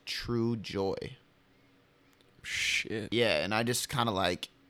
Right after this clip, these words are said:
Speaker 1: he was like, "I'll give you guys seven minutes to write it down." So we're all sitting there, and I'm just like, "Fuck." It took me, like, I'm, like, thinking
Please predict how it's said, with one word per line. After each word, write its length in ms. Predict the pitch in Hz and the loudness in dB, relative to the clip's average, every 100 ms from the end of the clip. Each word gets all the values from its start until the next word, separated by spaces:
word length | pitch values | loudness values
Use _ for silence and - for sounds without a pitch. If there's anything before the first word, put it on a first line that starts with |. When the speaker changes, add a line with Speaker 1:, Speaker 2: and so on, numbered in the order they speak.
| _ _ _ _ - | _ _ _ _ -6
Speaker 1:
he 80 | |
was 100 | 131 | -4
like, 220 | 101 101 104 | -2 -2 -2
"I'll 60 | |
give 200 | 104 104 | -4 -4
you 60 | 98 | -2
guys 200 | 101 98 | 0 0
seven 380 | - 98 107 110 | -2 -2 0 0
minutes 240 | 98 - | -2 -4
to 60 | - | -6
write 140 | 67 | -6
it 40 | 65 | -4
down." 160 | 69 | -6
So 140 | - 98 | -6 -2
we're 60 | |
all 60 | 104 | -2
sitting 320 | - 135 98 | -2 -4 -2
there, 120 | 82 | -4
and 80 | 76 | -4
I'm 120 | 98 | -6
just 180 | 98 - | -8 -10
like, 160 | - - | -12 -18
"Fuck." 600 | - - - - - - - _ _ _ _ _ _ _ _ _ _ _ - | -20 -20 -20 -20 -20 -20 -20 _ _ _ _ _ _ _ _ _ _ _ -4
It 180 | 117 | -4
took 340 | - - 139 - | -4 -2 -2 -2
me, 160 | 117 | -4
like, 360 | 101 95 85 - _ | -2 -4 -6 -12 _
I'm, 120 | 120 | 2
like, 200 | 127 101 | 4 2
thinking 640 | - - 123 120 107 67 | -2 -4 -2 0 -2 -6